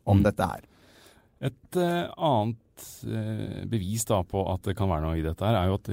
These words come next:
Speaker 2: livvakten til, til, eh, til Hitler, eh, som, eh, altså, livvakten til Hitler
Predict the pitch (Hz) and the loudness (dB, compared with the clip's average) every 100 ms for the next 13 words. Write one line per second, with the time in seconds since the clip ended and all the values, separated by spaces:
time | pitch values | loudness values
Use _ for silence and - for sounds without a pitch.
0 | 90 78 95 92 - 107 92 - 87 - | -2 0 -2 -2 0 0 0 0 0 -2
1 | - - 85 85 87 85 87 78 - - | -10 -8 -4 -2 0 0 0 -2 -12 -20
2 | - - - - - _ _ _ _ - | -20 -20 -20 -20 -20 _ _ _ _ 0
3 | 123 117 135 165 113 107 110 - - - | 2 2 4 2 0 -6 -10 -10 -14 -4
4 | 113 113 113 113 113 110 113 107 101 98 | 0 2 2 2 2 2 0 -2 -4 -6
5 | 95 87 - - _ _ - - - - | -8 -10 -14 -20 _ _ -20 -20 -14 -4
6 | 107 110 117 117 - - - _ - 107 | 0 2 4 2 -2 -10 -20 _ -4 0
7 | 127 - - - - 123 123 120 139 143 | 0 -2 -14 -14 -2 0 2 0 0 0
8 | - 156 | 2 0